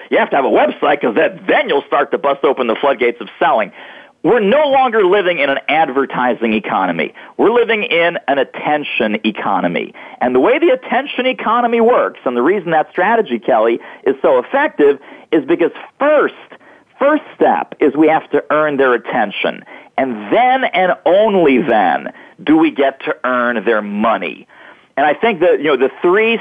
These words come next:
steps, I call it the three R's of the marketing and sales process. First, you have to be a resource. You have to give value. You have to give resources, white papers, downloads,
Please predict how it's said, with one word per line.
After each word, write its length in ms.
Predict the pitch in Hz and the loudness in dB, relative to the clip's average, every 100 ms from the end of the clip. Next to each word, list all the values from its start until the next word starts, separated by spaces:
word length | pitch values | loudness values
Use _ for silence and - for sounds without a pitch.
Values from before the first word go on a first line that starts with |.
| - - | -6 -2
steps, 400 | 240 220 202 - | 0 2 0 0
I 80 | 147 | 0
call 200 | 175 165 | 2 2
it 120 | 123 | 0
the 80 | - | 2
three 280 | 147 196 - | 2 2 2
R's 600 | 170 208 151 131 156 156 - - - - | 2 2 2 2 2 -2 -14 -20 -10 -4
of 120 | 127 | -2
the 60 | 139 | 2
marketing 400 | 156 175 165 139 | 2 2 0 0
and 100 | 131 | 0
sales 200 | 254 294 - | 0 0 0
process. 440 | 156 143 151 139 - - - | -2 2 2 0 -2 -18 -4
First, 280 | 262 311 - | 0 0 0
you 80 | 220 | 0
have 120 | 208 | 0
to 60 | 165 | 0
be 140 | 180 | 2
a 80 | 160 | 4
resource. 560 | 131 139 - 104 - - - - - - | 2 -2 0 -2 -2 -8 -20 -20 -20 -2
You 80 | 220 | 0
have 120 | 226 | 0
to 80 | 202 | 0
give 260 | 190 151 | 0 0
value. 640 | 107 - 165 160 160 160 156 _ _ _ _ - _ - | 0 0 0 2 2 0 -2 _ _ _ _ -20 _ -12
You 120 | 151 147 | -2 0
have 160 | 156 | 0
to 60 | 165 | 0
give 200 | 156 113 | -2 0
resources, 580 | 165 156 170 156 160 143 | -2 -2 -2 -2 -2 -2
white 300 | 135 160 - | 0 -2 0
papers, 340 | 151 139 147 | -2 0 -4
downloads, 520 | 147 147 151 143 143 | -2 0 0 0 0